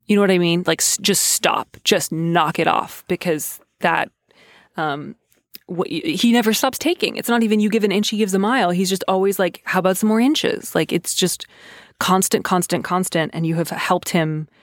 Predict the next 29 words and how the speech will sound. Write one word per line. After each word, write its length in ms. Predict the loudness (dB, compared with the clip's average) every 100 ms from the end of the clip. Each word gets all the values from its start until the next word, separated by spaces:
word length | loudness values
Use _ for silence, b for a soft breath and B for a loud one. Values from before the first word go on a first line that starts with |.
| b b
so 320 | -4 2 2
past 340 | 4 2 0 -2
the 80 | -4
point 300 | -2 -4 -6
of 160 | -6 -2
reason 480 | -2 -2 -4 -6 -10 0
that, 240 | 2 2 -4 b b b b b _ _ _ _ _
you 120 | 0
know, 100 | 2
I 100 | 0
think 200 | -2 -2
you're 120 | -4 -2
just 560 | 0 0 0 -2 -2 0
starting 260 | 0 -2
to 60 | -8
crack 300 | -2 -4 -4
the 100 | -8
lid 160 | -6 -4
on 120 | -4
your 100 | -6
bitterness. 500 | -6 -6 -6 -6 -6
I 80 | -4
think 280 | -2 0 0
you're 100 | -2
about 240 | -2 -4
to 100 | -4
get 180 | -4 -6
really 840 | -6 -6 0 4 4 4 2 0 -2
mad. 420 | -4 -6 -8